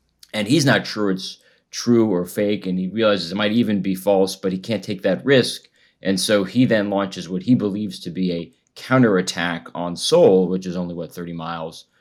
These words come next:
from the D M Z, and thousands of people die in the counterattack.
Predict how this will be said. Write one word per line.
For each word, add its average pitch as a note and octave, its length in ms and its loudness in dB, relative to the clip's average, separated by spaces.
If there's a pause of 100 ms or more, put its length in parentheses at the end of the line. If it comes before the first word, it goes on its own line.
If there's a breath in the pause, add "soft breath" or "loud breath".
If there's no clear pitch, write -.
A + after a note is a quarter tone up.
(160)
from F#2 160 -2
the F2+ 100 0
D F#2 240 -2
M F2+ 140 -2
Z, A2+ 480 2 (300 loud breath)
and F#2+ 120 0
thousands G2+ 460 2
of F#2 140 -6
people F2+ 260 -6
die F2+ 300 0
in E2+ 80 -4
the E2+ 80 -10
counterattack. F2 640 -10